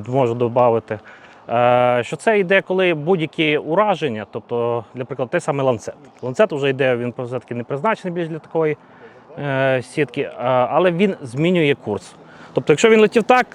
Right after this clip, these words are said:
він запутався в сітці, він виігрує, коли машина їде, пару секунд для того, щоб машина проїхала. Тобто вже немає того уражуючого ефекту. Так само від осколків і, е, ну, наприклад, навіть якщо якийсь снаряд скидає, так само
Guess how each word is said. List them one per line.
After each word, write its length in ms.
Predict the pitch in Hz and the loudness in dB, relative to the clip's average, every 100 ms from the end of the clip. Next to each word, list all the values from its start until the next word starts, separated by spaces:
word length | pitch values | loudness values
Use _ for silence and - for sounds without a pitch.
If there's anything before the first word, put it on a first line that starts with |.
| - | -12
він 200 | 151 185 | -2 2
запутався 460 | 175 180 214 180 190 | 2 2 2 2 0
в 40 | |
сітці, 320 | 170 233 - 156 | 0 -2 0 0
він 240 | 170 190 | 2 2
виігрує, 460 | 170 196 185 165 156 | 2 2 2 2 2
коли 160 | 170 | 0
машина 360 | 165 160 170 175 | -2 -4 -4 -2
їде, 220 | 185 151 | 0 -2
пару 320 | - 160 156 | 2 2 2
секунд 420 | - - 233 226 165 | -2 -4 0 0 0
для 140 | 156 | -4
того, 160 | 147 185 | 0 -2
щоб 160 | 160 147 | -2 -6
машина 300 | 139 180 160 | -6 -6 -4
проїхала. 500 | - 147 143 - 85 - - | 0 0 0 -6 -12 -16 -10
Тобто 180 | - 135 | -8 -6
вже 140 | 135 208 | 0 2
немає 320 | 208 196 185 | 4 4 4
того 220 | 180 156 | 4 2
уражуючого 600 | 143 139 165 147 135 139 | 2 2 0 0 -6 -4
ефекту. 260 | 135 117 - - - - - - | -2 -4 -4 -8 -8 -8 -8 -2
Так 160 | - 208 | 0 2
само 200 | 233 196 | 2 2
від 140 | 170 | 0
осколків 720 | 196 - 311 285 - 220 180 | -4 0 2 4 2 -2 -4
і, 160 | 180 190 | -4 0
е, 100 | 196 - - - - - - 156 151 156 147 147 - | 0 -2 -16 -20 -20 -14 -2 0 2 0 -2 -8 -12
ну, 180 | 247 254 | -10 -4
наприклад, 420 | 226 180 165 151 | -4 -4 -6 -2
навіть 140 | 156 | 0
якщо 280 | 156 151 - | 0 0 -2
якийсь 240 | 151 156 - | -2 -4 -4
снаряд 360 | 165 165 165 | 0 2 0
скидає, 400 | - 139 139 135 | -2 -2 0 0
так 160 | 127 - | -4 -4
само 340 | 151 120 110 | -2 0 -2